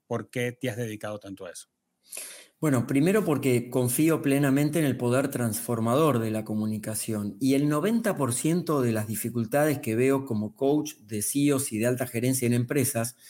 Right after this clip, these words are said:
Speaker 2: que es una de mis actividades principales, además de la de dar conferencias, es el tema de la comunicación. Es el noventa por ciento de los problemas que tienen.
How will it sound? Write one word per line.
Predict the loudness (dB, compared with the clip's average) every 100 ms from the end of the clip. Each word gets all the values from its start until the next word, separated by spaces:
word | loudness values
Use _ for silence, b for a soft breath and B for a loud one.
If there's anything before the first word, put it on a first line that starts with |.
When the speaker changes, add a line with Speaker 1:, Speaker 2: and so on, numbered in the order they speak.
| B B B
Speaker 2:
que | 0 2
es | 2 -4 -18 _ _
una | 2 4
de | 2
mis | 2 -2
actividades | -2 0 0
principales, | -2 -6 -4 0 0 0 -4
además | -2 0 2 2
de | 0
la | 0 2
de |
dar | 2 0
conferencias, | -2 -4 -2 0 0 0 -4 -6 B B B B B B B _ _ _
es | 0 2
el | 0 0
tema | 2 2
de | 4
la | 2
comunicación. | 2 0 0 -2 -2 -2 -2 -6 _ _ _ _ _ -4
Es | -2 2
el | 2 2
noventa | 2 2 0
por | -2
ciento | -2 -2 2
de | 2
los | 2
problemas | 2 2 2
que | 0
tienen. | 2 2 0 -6